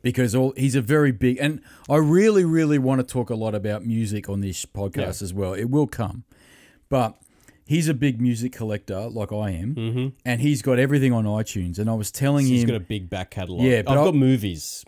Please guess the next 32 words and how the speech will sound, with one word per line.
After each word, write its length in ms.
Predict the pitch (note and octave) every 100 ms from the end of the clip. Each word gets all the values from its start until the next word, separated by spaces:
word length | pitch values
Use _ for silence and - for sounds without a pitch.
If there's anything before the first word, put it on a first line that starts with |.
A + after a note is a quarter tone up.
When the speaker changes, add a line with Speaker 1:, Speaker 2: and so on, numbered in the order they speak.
| _
Speaker 2:
so 200 | - G2
I've 100 | G2
got 180 | B2 -
the 100 | F#2
Apple 180 | F2+ G2+
T 180 | - F#2
V. 140 | F2+
Speaker 1:
Yeah. 160 | B2+ A#2
Speaker 2:
I've 80 |
got 80 | C3+
a 40 | G#2+
huge 340 | - G#2+ G2+
catalogue. 420 | - F2 D2+ C2+ - _ - _ -
Speaker 1:
I 120 | D#3+
don't 180 | D#3 B2
have 200 | B2 G#2+
that, 240 | F2 G2+
Speaker 2:
Yeah. 120 | A2 C#3
Speaker 1:
but 100 | C#3+
I 100 | D3+
was 200 | C#3+ -
telling 280 | C3+ B2
him 140 | A#2 A#2
I've 160 | B2
got 160 | A2+ G#2
a 40 |
lot 200 | G2+ G2+
of 60 | F#2+
music 380 | G#2 G#2+ G#2 G#2
as 100 | F#2
Speaker 2:
Mm. 40 |
Speaker 1:
well. 300 | G#2 F#2 B2